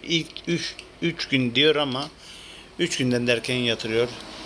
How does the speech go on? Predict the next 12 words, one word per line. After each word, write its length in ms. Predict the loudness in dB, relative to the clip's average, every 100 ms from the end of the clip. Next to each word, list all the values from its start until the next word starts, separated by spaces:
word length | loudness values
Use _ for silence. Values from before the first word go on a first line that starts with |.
| -14 -10
Şimdilik 400 | -4 0 2 4
benden 300 | 4 4 2
bu 60 | 2
kadar. 180 | -2 -2
İki 240 | -4 -4
videoyu 320 | -4 0 0
birleştireceğim 760 | 4 4 4 4 2 2 0 -2 -10 -2
Kawaii'den. 560 | 4 6 6 2 -4 -8 -14 -18 -18 -18 -18 -10
Kawaii'den 520 | 2 6 8 6 2 -2
diyorum. 160 | -6 -8
İki 200 | -6 -4
videoyu 300 | 0 0